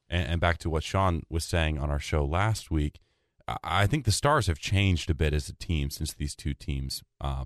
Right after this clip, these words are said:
played each other on, in February for the final regular season time. A-, and I think the Predators need to learn, and, and I, I bet that they will have, um, from game one, just learning how to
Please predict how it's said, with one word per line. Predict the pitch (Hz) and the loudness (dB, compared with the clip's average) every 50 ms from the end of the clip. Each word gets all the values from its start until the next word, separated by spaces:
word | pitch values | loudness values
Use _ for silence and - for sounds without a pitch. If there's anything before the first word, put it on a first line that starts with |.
| - - | -8 -2
played | - 90 82 73 | 0 2 2 2
each | 73 71 - - | 2 0 -2 -2
other | 71 69 67 | -2 -2 -2
on, | 67 69 - - | -2 -4 -4 -4
in | 82 78 71 | -4 -4 -4
February | - - 92 82 73 71 69 69 69 69 65 - | 0 0 0 0 0 0 -2 0 0 -2 -4 -4
for | - - | -6 -8
the | 67 67 | -8 -6
final | - - 78 73 71 71 67 | -4 -2 -2 -2 0 -2 -2
regular | 65 76 78 69 67 64 65 - | -2 -2 -2 -4 -4 -6 -6 -6
season | - - 90 82 78 - 80 71 | -6 -4 -4 -4 -2 -2 -4 -4
time. | 62 - - - 50 58 58 - _ _ _ _ _ _ _ - | -4 -6 -6 -6 -8 -8 -10 -12 _ _ _ _ _ _ _ -8
A-, | 82 - - 85 | -8 -6 -4 -2
and | 92 90 | 0 2
I | 90 90 | 2 0
think | - - - 95 92 85 - _ _ _ _ _ - | 0 2 2 2 2 2 -2 _ _ _ _ _ -4
the | 87 | -4
Predators | 78 - - - 113 110 107 95 92 90 87 82 82 | -4 -2 0 2 4 4 4 4 4 4 4 2 2
need | 90 87 82 78 - | 0 0 0 -2 -2
to | - 82 | -4 -2
learn, | 76 78 85 80 78 80 82 | 0 2 2 2 2 2 2
and, | 95 92 69 67 | 0 0 0 0
and | 78 82 90 87 85 82 | 0 0 2 2 0 0
I, | - 82 | 0 0
I | 82 73 - _ - - - | 0 -2 -4 _ -20 -20 -6
bet | 82 - 101 101 - | -2 0 0 2 2
that | - 80 73 | 0 -2 -2
they | 80 73 | -2 -2
will | 73 76 90 101 95 87 78 | 0 2 4 4 4 4 2
have, | 73 78 73 71 69 71 69 - _ _ _ _ _ _ _ | 2 0 0 0 0 -2 -4 -6 _ _ _ _ _ _ _
um, | - 85 80 76 67 67 71 71 - - - | 2 4 4 4 4 2 -2 -4 -6 -10 -2
from | - 107 98 92 87 82 | 2 4 4 6 4 4
game | 73 82 80 76 73 76 76 | 2 2 2 2 2 0 0
one, | 78 78 76 69 73 73 | 2 2 2 2 0 2
just | - 85 80 - - | 0 0 0 0 2
learning | 82 82 85 80 78 76 76 73 - - - | 2 4 4 4 4 2 0 -2 -4 -8 -10
how | - 87 80 78 78 78 76 69 - - | -4 0 2 2 4 2 2 0 -4 -10
to | - - | -16 -18